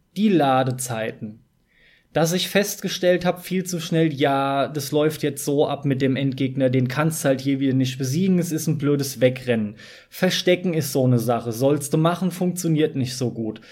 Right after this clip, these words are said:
Ein weiterer Punkt, den ich noch nicht genannt hab, ist unsichtbare Wände.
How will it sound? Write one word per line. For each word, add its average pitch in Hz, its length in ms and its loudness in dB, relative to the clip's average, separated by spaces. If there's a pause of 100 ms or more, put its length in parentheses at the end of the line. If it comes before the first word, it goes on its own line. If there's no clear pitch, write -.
(160)
Ein 110 120 -6
weiterer 135 400 2
Punkt, 165 320 0
den 160 140 2
ich 160 120 -4
noch 165 80 2
nicht 160 220 -2
genannt 160 340 0
hab, 165 180 -2
ist 160 280 -2 (500)
unsichtbare 156 920 4
Wände. 156 560 6